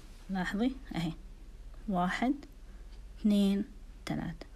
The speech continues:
ثم أعمل سلسلة وأترك هنا السلسلة، أشتغل في السلسلة اللي بعدها التالية ثلاث أعمدة، عمود بلفة، وهكذا إلى نهاية السطر. يعني أترك سلسلة، في السلسلة اللي بعدها هعمل ثلاث أعمدة،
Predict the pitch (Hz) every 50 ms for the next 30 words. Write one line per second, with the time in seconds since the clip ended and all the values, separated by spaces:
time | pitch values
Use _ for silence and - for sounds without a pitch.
0 | - - - - - - - - - - 180 175 175 - - 202 196 220 226 233
1 | - - - 180 180 - - - - 175 - - - - - - - - - -
2 | - - - - - - - - - - 220 226 - - 220 220 - 233 220 202
3 | 202 - - - 175 - - - - - - - - - 190 - - - 220 220
4 | 214 220 - 190 - - 220 226 220 - 247 233 233 226 208 185 175 170 156 -
5 | 170 170 175 165 - - 185 170 170 165 160 170 - - - - - - - -
6 | - - - - - - - - 196 180 185 190 202 214 220 240 254 262 - -
7 | - - - - - - - - - - - - - - - 175 170 165 170 170
8 | 160 170 170 170 175 185 196 214 208 185 175 165 165 160 - - - - 202 196
9 | 208 240 233 233 - 180 - - - 247 214 196 190 190 190 208 226 247 254 254
10 | 254 - - - 175 - - 180 - - - - - - - - 185 175 202 -
11 | - 226 233 - 226 220 - - - 247 233 254 - - 277 277 370 392 - -
12 | - - - - - - - 196 - - 247 254 254 - 254 240 233 226 233 226
13 | 262 285 285 254 - - 196 196 196 196 - 214 196 202 196 190 - 165 156 156
14 | 160 160 151 165